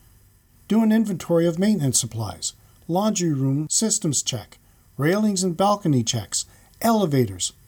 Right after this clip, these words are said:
life safety check, pool systems, ensure all lights are off, et cetera. It's time to conduct a deep cleaning, A C cleaning, carpet shampoo,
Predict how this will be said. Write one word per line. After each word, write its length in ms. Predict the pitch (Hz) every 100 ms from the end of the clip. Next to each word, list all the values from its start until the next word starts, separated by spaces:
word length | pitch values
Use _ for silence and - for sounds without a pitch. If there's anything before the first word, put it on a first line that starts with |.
| _ -
life 240 | 147 165
safety 440 | - 233 220 208
check, 380 | 147 - 113 - - _ -
pool 280 | - 277 233
systems, 520 | - 127 - 98 - - - -
ensure 580 | - 254 - 294 269 196 -
all 240 | 185 214
lights 320 | 190 196 -
are 180 | 165 143
off, 380 | 147 185 190 -
et 120 | 311
cetera. 440 | - 156 - - - - - - _ - -
It's 180 | 156 -
time 320 | - 247 254
to 120 | 240
conduct 500 | 226 165 165 151 -
a 60 | 123
deep 400 | - 202 233 233
cleaning, 520 | - 190 160 110 85 - - - - - -
A 180 | 208 220
C 340 | - - 220
cleaning, 520 | 214 - 143 123 95 - - - - - _ - -
carpet 400 | - 240 226 151
shampoo, 640 | - 143 120 - 127 101